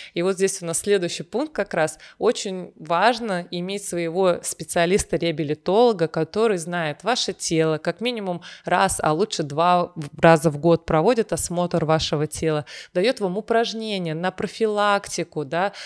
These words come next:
ваших слабых мест, где вы закачиваете то, где у вас тоненько, где может порваться, где уже была какая-то напряжённость. И с этими местами вы работаете через упражнения, может быть, удалённо, может быть, местно,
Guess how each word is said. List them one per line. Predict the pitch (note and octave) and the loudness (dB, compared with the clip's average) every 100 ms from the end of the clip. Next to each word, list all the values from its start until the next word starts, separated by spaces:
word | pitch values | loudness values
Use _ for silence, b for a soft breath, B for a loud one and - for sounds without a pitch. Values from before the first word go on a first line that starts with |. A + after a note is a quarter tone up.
| B | B
ваших | - G3 G#3 A3+ | -2 0 0 -4
слабых | - A3 G#3 G#3+ - | 0 2 4 2 0
мест, | F#3+ F3 D#3 | -4 -2 -2
где | C#3+ F3+ | -2 -2
вы | G#3+ | 0
закачиваете | G3 G#3 - F#3+ - E3 D#3+ - - | 0 0 2 2 2 -2 -4 -6 -4
то, | G#3+ A#3 | 2 2
где | G3+ F3+ | 2 -2
у | F3+ | 0
вас | B3 - - | 0 -2 -8
тоненько, | - F#3 F3 E3+ E3 | -2 0 0 -4 -8
где | D3 D#3+ | -8 -8
может | F#3 A3 A3+ - | -6 -6 -6 -2
порваться, | A3+ A3+ D#3+ D#3+ E3 - | 0 0 2 2 2 -2
где | D#3+ E3+ C4+ | -6 -2 0
уже | A#3 D#3+ D#3+ F3+ | 2 0 0 -2
была | F3 E3 E3+ | 0 0 0
какая-то | E3 D#3+ - D#3 D#3 D#3+ | 0 -4 -2 -4 -2 -4
напряжённость. | D#3+ - E3 D#3 D#3+ D#3+ D3+ D3+ B B B B | -4 -2 -4 -2 -2 -2 -4 -8 B B B B
И | - | -4
с | F3 C4 | -2 0
этими | C4+ B3 A3 | -2 -2 -4
местами | G#3 G3+ - A#3+ C#4+ | -4 -6 0 0 2
вы | A3 F#3+ G#3 | -2 2 4
работаете | F3 E3+ C#4+ D#4+ A3+ F3+ | 4 4 2 4 -2 -2
через | - A3+ F#3+ E3 | -2 0 0 -2
упражнения, | D#3+ G3 A3+ G3 F#3 F#3 F3+ E3+ | -2 2 2 2 -4 -4 -2 -4
может | F3 F#3+ | -4 -6
быть, | G3 - | -8 -6
удалённо, | F#3 G#3 G3+ E3 F3 E3+ | 0 2 2 0 -2 -4
может | E3 F3 G3 F3 | -4 -4 -4 -2
быть, | G#3+ - | -4 -4
местно, | F#3 F3 F3 - E3+ | -4 -2 -4 -4 -8